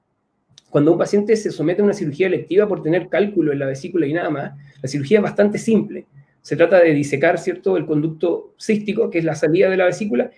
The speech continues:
y la arteria cística, que es la arteria que irriga, eh, esta vez el, este órgano, y, eh,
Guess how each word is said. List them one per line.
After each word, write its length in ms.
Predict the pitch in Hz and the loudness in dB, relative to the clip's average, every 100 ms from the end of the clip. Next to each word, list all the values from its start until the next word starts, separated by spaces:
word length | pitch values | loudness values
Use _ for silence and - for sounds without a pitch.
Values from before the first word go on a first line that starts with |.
| _ | _
y 80 | 160 | 4
la 100 | 156 | 4
arteria 360 | 147 - 185 180 | 4 2 0 0
cística, 480 | - - 214 - | -4 -4 -2 -2
que 100 | - | -2
es 60 | 143 | -2
la 120 | 147 | 0
arteria 320 | 139 170 170 | -2 0 0
que 80 | 170 | 0
irriga, 460 | 175 208 208 151 - _ _ _ _ _ | -2 0 2 0 -4 _ _ _ _ _
eh, 440 | 156 151 143 143 - | 4 6 4 2 -4
esta 200 | - 160 | -2 2
vez 260 | 156 156 160 | 2 0 0
el, 380 | 151 147 143 | 0 0 -2
este 240 | 143 147 180 | -4 0 2
órgano, 380 | 196 220 262 - _ _ _ _ | 4 2 -2 -6 _ _ _ _
y, 260 | - 190 214 | -4 0 2
eh, 360 | 185 165 160 | 4 6 6